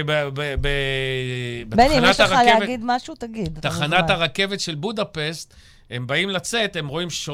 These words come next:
Speaker 1: שורה של שוטרים שאתה עובר ביניהם, בודקים את המסמכים. עכשיו, המסמכים שלהם לא היו מספיק טובים
Speaker 2: מי
Speaker 1: בשביל
Speaker 2: זה?
Speaker 1: לה-, להגיד מה הם
Speaker 2: כן.
Speaker 1: עושים שם בבודפשט.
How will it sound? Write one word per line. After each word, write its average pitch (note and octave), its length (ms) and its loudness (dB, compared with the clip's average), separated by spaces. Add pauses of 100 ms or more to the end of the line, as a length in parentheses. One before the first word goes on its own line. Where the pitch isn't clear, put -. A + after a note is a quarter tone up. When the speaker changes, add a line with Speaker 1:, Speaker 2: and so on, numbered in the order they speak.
Speaker 1:
שורה D3 360 -2
של E3+ 180 -6
שוטרים E3 540 -6
שאתה C#3+ 240 -6
עובר C#3 260 -2
ביניהם, D#3+ 360 -2
בודקים D3 320 -8
את D#3+ 80 -8
המסמכים. C#3 580 -6
עכשיו, C3 220 -8
המסמכים C3 500 -6
שלהם E3 320 -4
לא D3+ 60 -4
היו F#3+ 100 -2
מספיק E3 440 -6
טובים F3 400 -8 (340)
Speaker 2:
מי - 80 2
Speaker 1:
בשביל F#3+ 140 6
Speaker 2:
זה? F3+ 120 2
Speaker 1:
לה-, C#3+ 80 4
להגיד D3+ 320 0
מה E3+ 100 4
הם F3+ 80 4
Speaker 2:
כן. E3+ 60 4
Speaker 1:
עושים E3 240 0
שם D#3+ 200 -2
בבודפשט. E3 580 -6